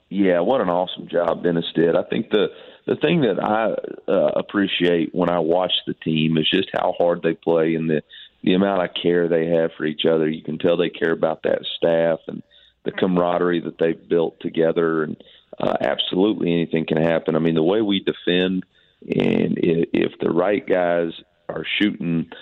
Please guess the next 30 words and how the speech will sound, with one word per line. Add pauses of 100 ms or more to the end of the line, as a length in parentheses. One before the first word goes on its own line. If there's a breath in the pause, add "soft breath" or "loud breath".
(260 loud breath)
uh,
the
basketball
in
the
right
way,
I
think
we'll
be
a
tough
out. (160)
And,
uh, (460 loud breath)
you
know,
got
a
very
difficult
draw.
Was
sure
hoping
we'd
get
the
Kansas